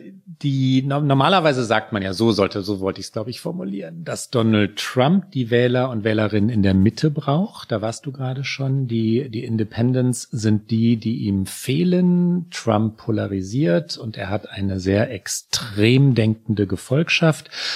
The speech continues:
Ohne die Wähler und Wählerinnen in der Mitte könne er nicht gewinnen. Das war immer wieder das Kalkül. Wenn aber bei der kommenden Wahl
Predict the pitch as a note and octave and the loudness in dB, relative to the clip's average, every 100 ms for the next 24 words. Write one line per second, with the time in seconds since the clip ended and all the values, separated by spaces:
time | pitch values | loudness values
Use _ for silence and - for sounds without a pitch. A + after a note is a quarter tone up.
0 | - - A#2+ C3 A#2+ A2+ A2+ A2+ A#2 G#2+ | -8 0 4 6 6 6 6 4 4 4
1 | G2+ G2+ G2 G2+ A2 G2 F#2+ G#2 - A2 | 4 4 4 2 2 2 2 0 2 2
2 | - - G#2+ G#2+ C3 G#2+ G2 F#2+ - - | 0 -2 2 4 4 2 0 0 -4 -4
3 | F#2+ F#2 A2+ B2 A#2+ G2+ - G2 G#2 - | -2 2 4 4 2 0 0 2 2 2
4 | A2 A2+ G#2+ F#2+ F#2+ G2+ G2 F#2+ F2+ - | 2 4 4 0 0 2 2 0 -4 -6
5 | - - G2 F#2 - - C#3+ F3 D#3+ D#3 | -12 -6 -4 -4 -8 -6 2 2 2 -2
6 | - - - - B2+ A#3+ D3 G2 F2+ G2+ | -8 -16 -20 -2 2 4 4 2 2 0
7 | G2+ G2 F#2+ - D#3+ E3+ A2 F#2+ F#2+ A2 | 0 2 0 2 4 4 4 4 2 0
8 | B2+ | -4